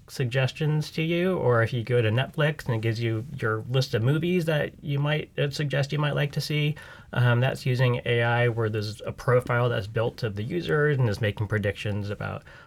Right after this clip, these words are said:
what kind of shopping or movies or music you might like. Um, so that's, that's been around for a while, and it's really just been, um, since the introduction of Chat G P T,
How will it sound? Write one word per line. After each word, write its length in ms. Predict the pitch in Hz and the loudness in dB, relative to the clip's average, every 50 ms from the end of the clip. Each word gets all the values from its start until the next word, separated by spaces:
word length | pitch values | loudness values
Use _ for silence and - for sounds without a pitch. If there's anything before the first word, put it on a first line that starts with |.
| - - | -10 -6
what 140 | 98 92 - | -6 -6 -4
kind 160 | - 104 101 | -2 -2 -2
of 80 | 98 - | -2 -2
shopping 560 | - - 98 98 95 - 101 95 95 98 98 | -2 -4 -4 -4 -4 -2 -2 -2 -2 -2 -2
or 80 | 101 | -4
movies 680 | 98 98 98 98 92 104 98 95 95 95 95 95 92 - | -2 -2 -2 -4 -4 -4 -6 -6 -4 -4 -6 -6 -4 -4
or 80 | 98 98 | -4 -2
music 480 | 101 101 104 95 92 101 101 - - | -2 -2 -2 -4 -4 -4 -6 -6 -6
you 100 | - 98 | -8 -6
might 220 | 98 101 95 95 101 | -6 -6 -6 -6 -8
like. 360 | 101 98 95 - - - - - - - - - - - - | -8 -8 -10 -12 -14 -18 -20 -20 -20 -20 -20 -20 -20 -18 -12
Um, 380 | - 101 98 98 - - 120 113 | -10 -8 -8 -6 -6 -8 -8 -8
so 200 | - - 139 135 | -2 0 2 2
that's, 320 | 165 196 202 - - - | 2 2 -2 -4 -10 -14
that's 260 | - - - 156 - | -8 -6 -4 -6 -4
been 160 | - 180 160 156 | -4 -4 -2 0
around 300 | 139 139 139 143 143 139 | 2 2 2 2 2 0
for 160 | - 131 123 | 2 2 2
a 60 | 120 | 2
while, 420 | 117 120 127 123 123 107 107 - - - - - - - - | 2 2 0 0 -2 -2 -4 -6 -8 -14 -20 -20 -20 -12 -2
and 160 | - 113 117 | 0 2 2
it's 160 | 117 107 - - | 2 2 2 4
really 220 | 139 135 131 127 | 4 6 6 6
just 260 | 120 127 120 - - | 4 4 2 2 2
been, 460 | 135 123 120 117 117 117 117 117 - - - - - - - - | 2 4 4 4 4 4 2 2 0 -4 -12 -20 -20 -20 -8 -4
um, 240 | 104 107 104 98 98 | -2 0 0 0 -2
since 300 | - - 123 117 - - | -2 -2 -2 -2 0 0
the 120 | 120 135 | 2 2
introduction 500 | 131 123 131 123 123 123 - - 123 120 | 2 4 4 4 4 2 2 0 0 2
of 360 | 113 107 104 104 110 - - - _ _ _ | 2 2 0 -2 -4 -8 -14 -20 _ _ _
Chat 240 | - - 123 104 98 | -6 -4 -4 -4 -4
G 100 | - 120 | -4 -4
P 140 | 104 113 107 | -4 -4 -2
T, 420 | - 170 170 175 185 190 202 202 | -2 0 0 2 2 0 0 -2